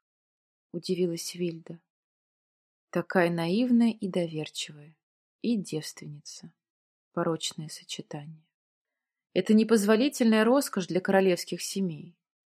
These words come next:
любовь для бедняков, а мы всю жизнь выполняем обязанности, чтобы сохранить мир и равновесие. Бедненькие.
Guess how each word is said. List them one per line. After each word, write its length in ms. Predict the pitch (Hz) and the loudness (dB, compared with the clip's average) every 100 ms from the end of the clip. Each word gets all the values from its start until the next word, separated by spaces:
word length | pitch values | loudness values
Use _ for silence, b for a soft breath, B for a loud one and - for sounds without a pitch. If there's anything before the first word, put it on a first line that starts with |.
| _ | _
любовь 400 | 180 190 165 262 | 0 0 6 4
для 160 | 220 214 | 6 2
бедняков, 640 | 202 202 226 240 - 165 - _ _ _ _ _ | 2 2 2 2 -2 -6 -8 _ _ _ _ _
а 100 | 180 | 2
мы 160 | 185 240 | 6 4
всю 240 | - 226 | 4 0
жизнь 360 | 196 247 254 202 | 2 2 2 2
выполняем 580 | 190 196 190 190 202 185 | 2 4 4 6 2 2
обязанности, 1000 | 185 165 208 226 214 175 160 - - 151 - _ _ _ _ _ | -2 2 4 4 2 -4 -6 -12 -10 -10 -10 _ _ _ _ _
чтобы 320 | - - 170 185 | -12 -2 0 0
сохранить 640 | 190 - 185 185 185 190 | -2 2 2 4 0 -2
мир 280 | 185 208 214 | 0 0 -2
и 120 | 170 | -6
равновесие. 920 | 165 165 165 160 151 - - 175 175 _ _ _ _ _ _ _ _ _ _ | -6 -6 -8 -8 -10 -14 -18 _ -20 _ _ _ _ _ _ _ _ _ _
Бедненькие. 920 | - 180 185 180 170 165 - _ 170 | -6 0 0 0 -6 -8 -14 _ -20